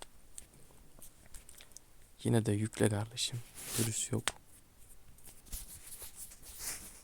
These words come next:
Ben iptal diyeyim. Aça tıklıyoruz arkadaşlar.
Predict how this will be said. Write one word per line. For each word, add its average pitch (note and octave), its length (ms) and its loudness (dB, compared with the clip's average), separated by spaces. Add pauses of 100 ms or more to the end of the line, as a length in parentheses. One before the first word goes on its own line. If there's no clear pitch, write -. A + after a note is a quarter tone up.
(580)
Ben - 160 2
iptal G#2+ 440 10
diyeyim. A2 240 8 (1700)
Aça A2+ 280 8
tıklıyoruz A2 480 8
arkadaşlar. - 640 8